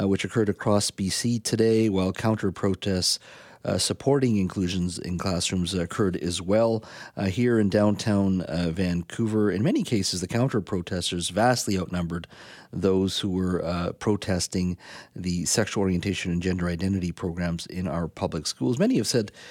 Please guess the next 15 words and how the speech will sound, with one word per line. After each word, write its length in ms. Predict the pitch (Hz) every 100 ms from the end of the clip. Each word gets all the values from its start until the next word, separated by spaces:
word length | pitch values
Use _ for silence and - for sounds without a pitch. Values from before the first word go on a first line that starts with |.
| - - -
this 240 | 160 -
is, 280 | 156 123 -
uh, 180 | 104 101
basically, 840 | 98 151 - - - 110 101 98
uh, 200 | 85 95
a 100 | 87
reminder 540 | 95 101 110 123 127 95
that 120 | 87
the 100 | 95
culture 320 | - 180 156
wars 500 | 117 101 95 98 - - -
of 300 | 95 92 92
the 80 | 98
United 400 | 95 95 87 85
States 440 | - 120 131 -